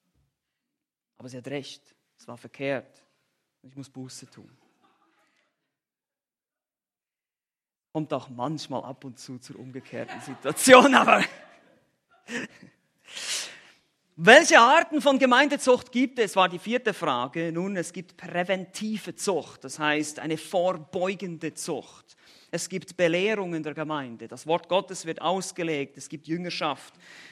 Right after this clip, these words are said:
es gibt Hirten, die euch das Wort Gottes predigen und auch andere begabte Diakone, die hier vorne stehen und predigen. Das ist alles, alles vorbeugende Gemeindezucht. Ihr werdet immer wieder daran erinnert, an den Standard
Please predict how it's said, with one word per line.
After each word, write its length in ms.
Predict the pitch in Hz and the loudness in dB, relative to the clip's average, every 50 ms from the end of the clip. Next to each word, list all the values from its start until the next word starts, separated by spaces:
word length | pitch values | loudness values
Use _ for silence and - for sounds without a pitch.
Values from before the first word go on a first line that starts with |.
| - - | -20 -16
es 160 | 151 147 - | -16 -16 -14
gibt 180 | - 180 - - | -14 -16 -16 -8
Hirten, 480 | - 196 196 208 202 - - 190 180 | -2 0 0 0 -2 -4 -12 -14 -12
die 160 | 160 175 165 | -10 -6 -4
euch 240 | 156 160 160 165 160 | -2 -2 -2 -4 -4
das 200 | - 165 - - | -8 -12 -10 -6
Wort 220 | 156 160 156 - - | -6 -6 -6 -6 -8
Gottes 440 | 170 165 170 165 - 156 - - | -8 -8 -8 -8 -10 -12 -12 -12
predigen 680 | - - - 160 160 170 180 190 175 180 165 165 147 139 | -12 -14 -12 -8 -6 -4 -4 -4 -4 -6 -6 -6 -6 -8
und 140 | 131 131 | -8 -10
auch 240 | 131 127 123 - - | -10 -12 -12 -10 -8
andere 360 | - 156 180 175 165 165 151 | -6 -6 -6 -6 -8 -8 -8
begabte 460 | - 135 135 - 147 156 156 - - 151 | -8 -8 -6 -4 -2 -2 -4 -4 -10 -14
Diakone, 580 | - 160 147 - - 175 175 185 190 190 180 | -10 -10 -10 -8 -4 -4 -2 -2 -2 -4 -6
die 120 | 143 151 147 | -10 -12 -12
hier 180 | 151 165 156 | -10 -10 -10
vorne 320 | - - 160 160 160 165 147 | -8 -6 -6 -6 -6 -6 -10
stehen 400 | - - 165 151 151 151 143 139 | -10 -8 -6 -4 -4 -4 -6 -8
und 120 | 127 - | -10 -8
predigen. 500 | 170 170 175 185 185 170 175 151 147 - | -8 -6 -6 -6 -6 -8 -10 -12 -10 -10
Das 180 | 202 226 220 - | -10 -10 -10 -10
ist 140 | 190 - | -14 -10
alles, 480 | - - 156 208 277 311 294 - - - - - - - | -6 -4 -2 0 0 0 -2 -4 -8 -14 -18 -18 -6 -2
alles 420 | 180 202 240 285 302 262 - - - - - - | 0 0 2 0 -2 -4 -6 -12 -16 -20 -20 -20
vorbeugende 1160 | - - - - - 208 214 240 285 285 220 - - 196 185 196 214 233 - 240 226 - 233 233 | -18 -18 -16 -8 -2 0 0 2 2 0 -2 -2 -2 0 0 0 0 -4 -4 -6 -6 -6 -6 -6
Gemeindezucht. 840 | - 226 214 220 226 254 262 220 214 - - 233 202 170 - - | -6 -6 -4 -4 -4 -4 -4 -6 -8 -6 -2 -2 -2 -2 -4 -8
Ihr 80 | 180 160 | -8 -6
werdet 180 | 165 156 151 180 | -4 -4 -4 -4
immer 200 | 220 254 254 226 | -4 -4 -4 -6
wieder 160 | 247 226 220 | -6 -6 -4
daran 240 | 180 160 190 202 202 | -4 -2 -2 -2 -2
erinnert, 420 | 196 190 208 233 247 240 - - | -2 0 0 2 2 0 -2 -4
an 80 | 175 165 | -6 -8
den 140 | 180 180 | -8 -6
Standard 1000 | - - - - 208 196 214 233 233 214 208 196 175 160 147 139 - - - - | -6 -4 0 4 4 4 6 4 2 2 2 2 2 2 0 -2 -6 -10 -16 -20